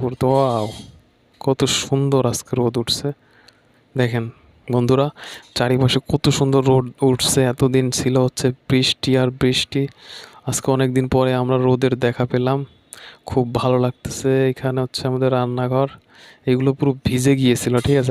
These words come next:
এখন দেখেন শুকনো আছে। বৃষ্টির পানিতে এগুলো সব ভিজে গিয়েছিল। আমরা তো পুরো টেনশনে ছিলাম যে কী করবো। এই যে হচ্ছে আমাদের ঘর, দেখেন সব কিছু ভিজে গিয়েছিল। আকাশটা অনেক সুন্দর দেখাচ্ছে, নীল আকাশ,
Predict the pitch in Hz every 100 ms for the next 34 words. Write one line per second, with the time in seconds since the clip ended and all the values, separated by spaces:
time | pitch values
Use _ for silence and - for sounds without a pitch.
0 | 120 127 127 123 - 131 127 120 117 -
1 | 139 - _ _ - - _ _ _ -
2 | 131 131 - 135 135 131 135 135 139 -
3 | - 135 127 120 120 131 135 123 120 -
4 | 120 123 127 135 - 135 139 120 131 127
5 | 131 120 127 120 120 123 120 120 120 120
6 | 123 120 - 123 123 117 - 123 117 120
7 | 117 - 139 - 139 - 123 123 127 120
8 | 120 123 120 123 123 - 123 123 - 127
9 | 127 120 123 117 120 - 135 147 _ -
10 | - - _ 127 127 123 120 120 127 135